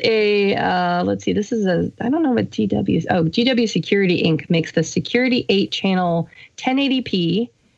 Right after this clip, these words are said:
P O E N V R H D I P security camera system with six indoor slash outdoor two point eight to twelve millimeter varifocal zoom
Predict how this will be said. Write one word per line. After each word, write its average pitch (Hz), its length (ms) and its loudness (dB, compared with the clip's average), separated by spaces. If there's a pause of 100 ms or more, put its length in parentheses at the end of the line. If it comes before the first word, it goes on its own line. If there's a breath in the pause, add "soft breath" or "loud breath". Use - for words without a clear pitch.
(220)
P 277 280 0
O 269 160 0
E 196 200 0
N 196 180 0
V 214 180 0
R 170 280 -2
H 247 300 -2
D 208 220 0
I 196 200 -2
P 196 300 0
security 196 420 0
camera 180 340 0
system 160 540 0
with - 180 -2
six - 480 -4
indoor 226 720 2
slash 214 380 -2
outdoor 170 600 0 (600 soft breath)
two 208 200 0
point 202 360 0
eight 196 260 0
to - 100 -2
twelve 196 380 -2
millimeter 214 720 0
varifocal 175 1300 0
zoom 196 460 0